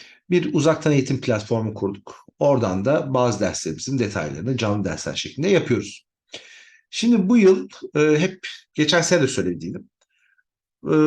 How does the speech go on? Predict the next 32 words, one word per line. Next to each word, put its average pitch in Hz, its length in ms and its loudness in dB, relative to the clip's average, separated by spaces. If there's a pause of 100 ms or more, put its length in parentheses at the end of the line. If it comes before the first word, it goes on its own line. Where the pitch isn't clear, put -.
(100)
bazı 180 240 4
arkadaşlarımız 147 580 0
direkt 151 220 0 (600)
ücret 131 340 2
eğitimlere 120 480 0
geliyor. 87 260 -6
Bazı 156 240 2
arkadaşlarımız 98 500 -2
da 170 60 0
YouTube'dan 147 460 0
seyrediyor. 107 360 -2
Sonra 160 240 2
kamplara 131 440 2
geliyor. 92 460 -4 (320)
Veya 165 180 2
sadece - 320 0
yayınlardan 127 680 2
faydalanıyor. 95 600 -6 (580)
Ama 190 400 4
YouTube'dan 170 600 2
sadece 151 360 2
seyreden 143 340 0
arkadaşlarımızın 127 920 -2
da 131 340 -2
işte - 180 -6
WhatsApp'tan 127 560 -2
sorularını 131 420 -2
cevaplıyoruz, 123 640 0
iyi 123 180 0
dostluklarımız 123 580 0
oluyor 110 280 0
falan. 98 260 0